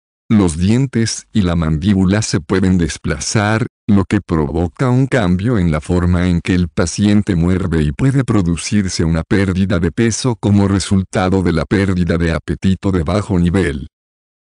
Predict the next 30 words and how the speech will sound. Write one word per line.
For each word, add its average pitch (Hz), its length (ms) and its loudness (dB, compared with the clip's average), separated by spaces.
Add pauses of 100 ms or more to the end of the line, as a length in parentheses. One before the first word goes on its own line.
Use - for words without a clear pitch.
(160)
Los 104 240 4
signos 92 640 -2
del 85 180 -2
cáncer 98 560 0
de 104 140 2
la 90 120 0
lengua 90 480 0
a 76 60 0
menudo 90 460 0
se 123 180 -2
detectan 92 720 -2
temprano 90 560 2
en 90 140 2
la 78 100 0
parte 113 420 -2
frontal 104 600 0
de 101 100 2
la 92 140 2
lengua 90 480 2
porque 98 320 -2
las 87 220 -2
personas 104 680 0
notan 90 460 0
áreas 90 420 0
sensibles 85 880 -2
o 101 80 0
decoloraciones 85 1080 0
que 95 120 -2
no 85 140 2
desaparecen. 80 960 -4